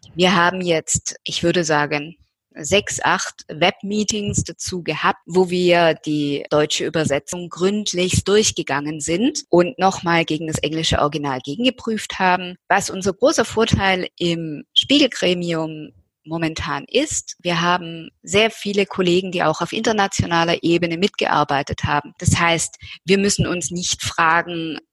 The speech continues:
was hat eigentlich jetzt die internationale Arbeitsgruppe damit gemeint, wenn sie schreiben, hm, hm, hm, sondern wir wissen's noch aus eigener Erinnerung, was denn der Hintergrund für die eine oder die andere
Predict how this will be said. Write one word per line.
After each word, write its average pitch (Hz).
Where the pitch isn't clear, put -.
was 151
hat 170
eigentlich 165
jetzt 156
die 151
internationale 147
Arbeitsgruppe 156
damit 202
gemeint, 180
wenn 214
sie 202
schreiben, 170
hm, -
hm, 247
hm, 277
sondern 196
wir 185
wissen's 185
noch 180
aus 170
eigener 160
Erinnerung, 175
was 151
denn 165
der 165
Hintergrund 165
für 151
die 156
eine 151
oder 151
die 151
andere 147